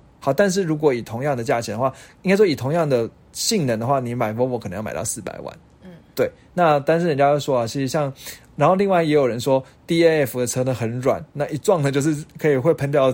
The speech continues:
Speaker 1: 几-，几十万这样子。
Speaker 2: 嗯。
Speaker 1: 对，然后有一些查了一些问题啦。那像 Hino Fuso 呢比较是平价的车，那当然如果你今天想要自己买一台来爽的话，可能不会买这个，通常是公司老板一次买很多台这样子。所以如果你自己买的话，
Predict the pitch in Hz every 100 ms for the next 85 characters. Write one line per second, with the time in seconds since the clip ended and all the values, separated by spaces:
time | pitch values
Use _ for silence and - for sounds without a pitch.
0 | 127 - 123 110 - 131 113 110 120 123
1 | 156 113 139 147 143 135 143 131 180 214
2 | 170 139 120 143 127 131 151 143 127 123
3 | 127 131 131 - 175 135 123 98 104 175
4 | 170 - - - - 220 190 214 190 143
5 | 170 151 127 120 110 127 135 135 113 110
6 | 147 101 87 - 110 98 - 135 123 131
7 | 131 120 123 117 117 123 123 90 110 127
8 | - 127 113 107 110 110 98 117 120 82
9 | 95 123 110 - - - 120 113 117 131
10 | 113 113 117 131 151 143 147 156 147 156
11 | 127 120 117 165 131 113 110 110 113 -
12 | - 92 87 101 - - - 240 254 202
13 | 160 131 170 139 110 117